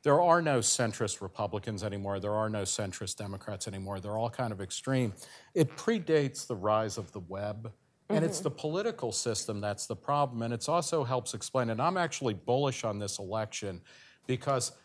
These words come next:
Speaker 1: again and again, and this is something Matt Welch, my, uh, Reason colleague, and I talked about in our book, The Declaration of Independence,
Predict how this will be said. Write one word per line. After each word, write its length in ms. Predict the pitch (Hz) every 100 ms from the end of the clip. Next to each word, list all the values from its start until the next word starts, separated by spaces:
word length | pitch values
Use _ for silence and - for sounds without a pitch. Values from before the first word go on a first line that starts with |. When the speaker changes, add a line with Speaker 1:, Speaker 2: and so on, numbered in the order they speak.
| _ _ -
Speaker 1:
again 380 | 139 117 135
and 140 | 170 156
again, 260 | 123 120
and 100 | 117
this 200 | 113 113
is 60 | 110
something 320 | - 117 113
Matt 220 | 110 113 117
Welch, 420 | 120 131 - -
my, 240 | 104 101
uh, 200 | 104 110 107
Reason 280 | 139 131
colleague, 380 | 131 123 110 104
and 80 | 101
I 120 | 98
talked 280 | 98 113 107
about 220 | 107 104
in 100 | 104
our 140 | 101 92
book, 320 | 110 101 -
The 80 | 98
Declaration 640 | 117 107 117 110 104 104
of 100 | 98
Independence, 640 | 104 104 139 143 123 98